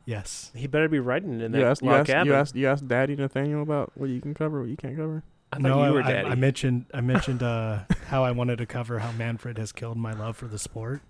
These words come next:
Speaker 1: And he's like, "I want, I've been planning on doing that." And since he's our baseball guy, I was like, "I'll give you your due credit."
Speaker 3: It's very considerate of you. It's not our fault that he decided to take a, uh, vacation in the middle of a premium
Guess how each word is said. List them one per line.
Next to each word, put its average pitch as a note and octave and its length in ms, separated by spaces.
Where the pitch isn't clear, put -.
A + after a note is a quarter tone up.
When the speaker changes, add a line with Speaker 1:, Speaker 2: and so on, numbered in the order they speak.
Speaker 1:
And B2 120
he's A#2+ 160
like, A#2 180
"I C#3+ 160
want, C3 340
I've C#3 320
been B2+ 140
planning A#2 300
on A2 80
doing A2 220
that." A2+ 100
And B2+ 200
since C#3+ 260
he's F#3 180
our F#3+ 100
baseball B2 460
guy, B2 260
I C3+ 60
was C#3+ 120
like, C#3+ 200
"I'll D#3 80
give B2 200
you A#2 220
your C3 120
due A2+ 200
credit." A#2 360
Speaker 3:
It's - 100
very B2+ 180
considerate B2+ 400
of C3 80
you. C3 140
It's C#3 120
not D3+ 300
our B2 160
fault A#2 240
that C3 100
he C3+ 60
decided A#2+ 380
to A#2+ 60
take - 280
a, A#2+ 180
uh, C3+ 80
vacation B2+ 460
in B2 80
the B2 80
middle A#2 260
of - 80
a G2 140
premium A#2 560